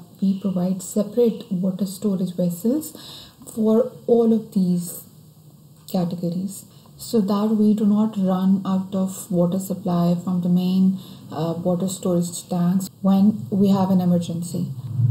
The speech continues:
So we should have a separate water storage for sanitary flushing, uh, separate water storage for supply of drinking water, firefighting system, air conditioning,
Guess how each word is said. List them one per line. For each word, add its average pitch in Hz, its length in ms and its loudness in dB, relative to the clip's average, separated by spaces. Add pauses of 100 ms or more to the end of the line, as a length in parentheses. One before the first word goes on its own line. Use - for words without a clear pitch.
(380)
So - 180 -2
we 208 140 4
should 226 220 2
have 202 360 0
a - 60 -2
separate 220 400 -2
water 208 320 -2
storage 190 400 -2 (100)
for 196 160 0
sanitary 185 560 0
flushing, 220 600 0 (1120)
uh, 185 220 -2
separate 214 480 -2
water 202 500 0
storage 196 560 -2
for 202 120 -2
supply 185 480 -2
of 180 160 -8
drinking 185 360 0
water, 170 380 -2 (1120)
firefighting 196 640 2
system, - 640 -4 (800)
air 240 220 4
conditioning, 202 840 2